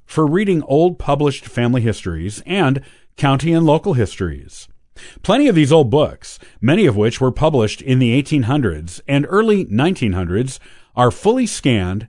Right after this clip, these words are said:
and searchable by name and or word. Just go to the site, type in your search phrase, and you will be given a list of all the scanned books that contain it. Find the books that you believe are right for you. Read through them.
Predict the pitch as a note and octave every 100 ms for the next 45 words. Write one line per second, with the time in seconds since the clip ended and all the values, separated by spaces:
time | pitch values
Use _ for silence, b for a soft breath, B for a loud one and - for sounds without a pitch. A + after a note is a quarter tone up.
0 | - C3 B2+ - F#3 - G2+ F2 F#2 G2+
1 | G2+ A#2 C#3 E3+ E3+ - C3 D3 C#3+ G#2+
2 | A2+ A2+ C3+ F#2 C#2 - - _ _ _
3 | B B - C#3+ F#2+ G#2+ A#2+ C#3 D#3+ G3+
4 | G#3+ C3+ - b b b - G3 G3+ G#3
5 | D#3+ A#2 - G3+ G#3+ - E2+ D#2+ G2 b
6 | b - G2 A2+ F#3 C#3 A2 D3+ C3+ G#2+
7 | G2+ A#2+ D#3 - - G#2+ G#2+ D3+ G3+ G3
8 | - - C3+ D3+ B2+ F#2+ D#2+ - A2+ C#3
9 | C3+ D3 C3+ G2+ - - - _ _ _
10 | _ _ E3 G#3+ C4 A#3 B2 B2+ C3 B2
11 | C#3+ F3 B2+ A2+ A#2+ A#2 G#2+ D#3 F3 -
12 | B2 F3+ A#2 - - _ _ - D#3 B3
13 | - A3 A#3+ D#3 E2+ C2